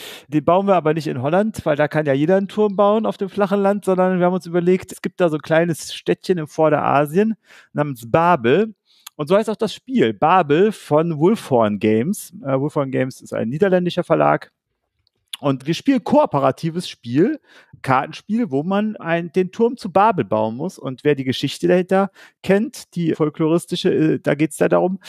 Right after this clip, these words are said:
dass, ja, die Menschen in Babel auf einmal alle nicht mehr die gleiche Sprache gesprochen haben. Und ja, da, so funktioniert das Spiel auch. Das heißt, wir haben Karten in der Hand,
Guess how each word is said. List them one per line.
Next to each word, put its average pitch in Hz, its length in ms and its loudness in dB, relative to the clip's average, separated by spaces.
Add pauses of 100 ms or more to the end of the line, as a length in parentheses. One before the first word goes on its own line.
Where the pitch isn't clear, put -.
(380)
dass, 147 280 -2
ja, 139 260 0
die 123 160 -6
Menschen 151 340 -4
in 135 120 -4
Babel 143 280 4
auf 151 120 -2
einmal 151 400 2
alle 147 260 2
nicht 143 240 -10
mehr 147 140 0
die 139 100 -6
gleiche 135 320 -2
Sprache 165 460 -2
gesprochen 98 500 -10
haben. 113 380 -2 (420)
Und 139 400 -6
ja, - 220 -2 (160)
da, 120 340 2 (160)
so 151 180 2
funktioniert 151 440 -6
das 123 120 0
Spiel 143 320 -6
auch. 196 220 0
Das 135 160 -2
heißt, 131 420 -2
wir 135 280 2
haben 120 260 0
Karten 127 320 2
in 175 80 -4
der 180 80 2
Hand, 208 220 -2